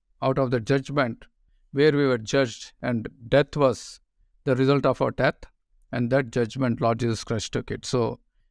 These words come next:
there is no judgment for us. You know, once we have life, we have come to the other side of the death, and then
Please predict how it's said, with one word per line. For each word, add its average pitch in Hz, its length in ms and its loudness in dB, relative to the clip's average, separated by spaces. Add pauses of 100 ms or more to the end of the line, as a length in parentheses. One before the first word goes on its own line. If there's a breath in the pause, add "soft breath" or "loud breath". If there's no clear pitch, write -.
(140)
there 139 120 4
is 143 100 4
no 135 140 2
judgment 110 420 -4
for - 180 -8
us. - 220 -10
You 131 80 -6
know, 131 80 0
once 131 320 -2
we 143 80 0
have 127 180 2
life, 139 520 -4 (260)
we 139 80 2
have 127 120 2
come 139 240 2
to 139 80 2
the 120 120 2
other 123 160 2
side 123 240 0
of 110 160 -2
the 110 100 -2
death, 113 300 -2
and 117 160 0
then 113 260 0